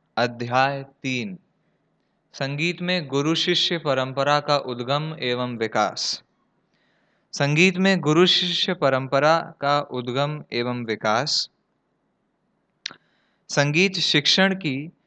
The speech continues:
यह प्रणाली सबसे प्राचीनतम एवं सर्वश्रेष्ठ प्रणाली भी मानी जाती है।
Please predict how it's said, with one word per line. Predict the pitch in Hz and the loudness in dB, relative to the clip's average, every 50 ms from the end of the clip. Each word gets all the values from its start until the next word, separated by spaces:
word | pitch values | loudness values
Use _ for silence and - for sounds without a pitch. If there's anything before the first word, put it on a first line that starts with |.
| _ _ _ - | _ _ _ -4
यह | 139 139 151 160 165 | 0 2 4 4 4
प्रणाली | 165 160 139 131 127 127 131 135 143 156 160 156 | 2 4 4 4 6 6 6 4 4 2 0 -2
सबसे | 156 - 160 156 147 - - - 185 180 | -2 0 0 0 0 -2 -2 0 0 0
प्राचीनतम | 175 - 135 127 117 120 123 - - 147 143 151 151 143 - 160 160 165 160 165 - - | 0 0 2 2 2 2 2 0 -4 -4 -4 -4 -4 -4 -4 -4 -2 -2 -4 -6 -4 -2
एवं | 131 127 123 127 131 131 | -2 -2 -2 -2 -4 -6
सर्वश्रेष्ठ | 131 - - - 147 143 139 156 156 - - 156 151 160 170 160 - - - 180 | -8 -6 -2 0 0 0 2 0 -2 0 0 0 2 2 2 2 0 -4 -6 -8
प्रणाली | 151 - - 117 113 110 110 113 120 123 127 127 | -6 -4 -2 0 0 0 0 0 -2 -4 -6 -6
भी | 123 127 131 151 160 | -6 -6 -4 -4 -4
मानी | 156 135 113 107 104 107 117 127 131 | -2 -2 -2 -2 -2 -2 -4 -6 -6
जाती | 123 113 98 98 - - 98 98 | -4 -4 -6 -6 -8 -12 -12 -12
है। | 101 107 107 104 95 92 | -8 -6 -4 -4 -4 -6